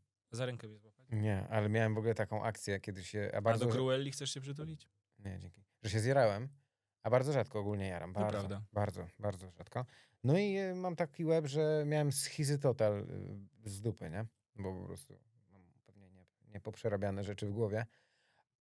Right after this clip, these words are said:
Speaker 2: Ale Aneta mnie nazwała psycholem po, po tej akcji, co odwaliłem. No bo miałem schizę, wiesz, tętno mi wywaliło, wiesz, sto sześćdziesiąt, coś tam, tak po prostu, nie? Leżąc.
Speaker 1: To dla mnie jest zone two, jak biegnę.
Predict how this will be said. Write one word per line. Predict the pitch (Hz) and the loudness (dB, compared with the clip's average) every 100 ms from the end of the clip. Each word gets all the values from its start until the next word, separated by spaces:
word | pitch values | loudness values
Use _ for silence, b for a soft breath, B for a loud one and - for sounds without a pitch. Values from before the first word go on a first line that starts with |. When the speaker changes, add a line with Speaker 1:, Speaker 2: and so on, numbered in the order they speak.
| _ - | _ 8
Speaker 2:
Ale | 120 113 110 110 113 - | 10 12 10 6 2 0
Aneta | 117 110 110 | 2 4 4
mnie | 107 107 | 2 2
nazwała | 104 98 101 107 104 104 101 101 98 - _ _ - | 0 -2 0 2 2 0 -2 -6 -10 -14 _ _ -12
psycholem | - - 135 95 92 - _ - | -10 0 2 2 -2 -12 _ -8
po, | 95 _ - | -8 _ -14
po | 95 | -8
tej | 98 92 | -4 -4
akcji, | 98 - | -6 -10
co | - | -6
odwaliłem. | 101 98 98 117 127 - | -2 0 0 -2 -6 -4
No | 127 | 2
bo | 127 | 6
miałem | 127 107 | 6 6
schizę, | - 135 175 175 - _ _ _ _ | 2 4 4 4 -2 _ _ _ _
wiesz, | 104 92 | -8 -6
tętno | - 117 107 110 | 2 2 2 0
mi | 104 | 0
wywaliło, | 101 104 95 104 98 98 95 90 92 | 0 -2 2 2 2 0 -2 -4 -10
wiesz, | 98 - | -14 -14
sto | - 104 | -10 -10
sześćdziesiąt, | - 95 98 - 95 95 | -6 -4 -4 -4 -8 -8
coś | - 95 | -10 -10
tam, | - 98 | -8 -8
tak | 120 - | -8 0
po | 127 | 2
prostu, | 120 - | 2 0
nie? | 98 113 | -2 2
Leżąc. | 107 95 117 156 | 2 2 -2 -6
Speaker 1:
To | |
dla | 120 123 | -4 -2
mnie | 123 | -2
jest | 110 | -2
zone | 120 131 120 | -2 -2 -2
two, | 131 | -4
jak | 104 95 | -6 -6
biegnę. | 104 92 | -10 -12